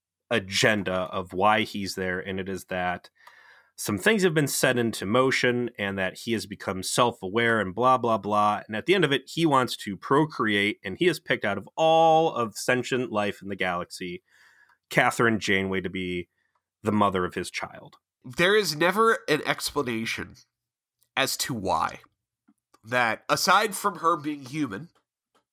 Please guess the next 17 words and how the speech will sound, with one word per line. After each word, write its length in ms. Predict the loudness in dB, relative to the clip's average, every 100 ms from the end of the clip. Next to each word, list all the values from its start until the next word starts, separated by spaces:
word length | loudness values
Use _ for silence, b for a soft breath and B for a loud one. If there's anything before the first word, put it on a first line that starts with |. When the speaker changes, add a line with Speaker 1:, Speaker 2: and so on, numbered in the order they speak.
| _ _ _ _ _ _ -2
Speaker 2:
right? 300 | 0 0 -4 _ _ _ _ _ _ _ _ _ _ _ _ -20 _ _
That, 260 | 0 0 2
that 140 | 2
explanation 600 | 2 0 2 2 2 0
is 140 | -2
given 300 | 0 2 2
that 240 | 2 -2 -4 B B B B
he 120 | -4
specifically 520 | -2 -2 -2 0 2 4
wanted 300 | 4 2 0
a 20 |
human 440 | -4 -2 0 2
woman 340 | 2 2 -2 -12 _ _ _ _ _ _ _ _ _
because 260 | -6 -4 0
of 300 | -2 -2 -4
humanity's 540 | -2 0 0 -2 -4
compassion. 640 | -8 -6 -4 -4 -4 -8